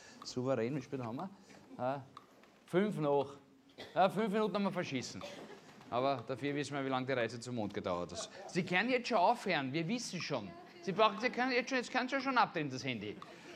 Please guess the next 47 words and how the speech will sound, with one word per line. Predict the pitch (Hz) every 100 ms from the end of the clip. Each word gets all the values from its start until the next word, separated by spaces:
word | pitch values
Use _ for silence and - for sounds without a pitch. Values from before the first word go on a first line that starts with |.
| -
Ja. | 160 170 - - - - - - - -
Ja. | 127 127 - -
Nur | 175
zur | 202 226
Erklärung, | 180 208 226
warum | 220 214
heute | 208
die | 202 214
Uhr | 220 262
mit | 190 -
dabei | 175 151 139 156
ist. | 226 - - - -
Es | 160
handelt | 175 202 220
sich | 226
heute | 190 185
um | 196
eine | 175
T-V-Aufzeichnung, | 165 151 147 156 208 - 175 185 - 185 160 160 208
darum, | 180 170 170
äh, | 151 143 139
die |
störenden | 131 - 139 135 123
Kameras, | 107 117 165 214 208 175
wie |
Sie | 175
vielleicht | 185 175
bemerken | 175 156 156 175
werden. | 160 170 - - - - -
Und, | 151 156 165
äh, | 156 151 151 139 - -
man | 156 151
hat | 160 190
mich | 208 -
gebeten, | 180 170 190 196 170
weil | 160 180
ich | - - -
bekannt | 156 147 170 - -
dafür | 156 180
bin, | 180 180
dass | 175
ich | 156
mich | 175
verplappe | 175 180 - 131 - 147
auf | 120
der | 131
Bühne | 117 117 123 156